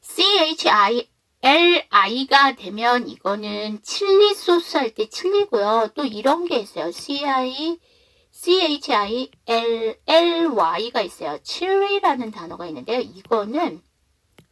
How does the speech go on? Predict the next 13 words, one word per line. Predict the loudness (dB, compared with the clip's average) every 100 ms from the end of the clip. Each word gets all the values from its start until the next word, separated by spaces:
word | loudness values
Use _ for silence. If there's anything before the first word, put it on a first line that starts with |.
| -8
쌀쌀한이라는 | -2 -2 -2 2 2 2 -4 -10 -18 -20 -14 -4
형용사예요. | -4 -2 -4 -6 -12 -18 -20 _ _ _
발음은 | -4 -2 -2 -8 -10
거의 | -12 -14
비슷한데 | -14 -18 -14 -14 -10 -8 -8
철자가 | -6 -8 -6 -6 -6
달라요. | -10 -18 -16 -12 0 0 0 -6 -20 _ _ _ _
이것도 | -16 -16
같이 | -16 -20 -20
봐주시고요. | -20 -18 -16 -6 0 0 0 _ _ _ -2
Would | 2 2 0
you | 0 2
like | 4 2 0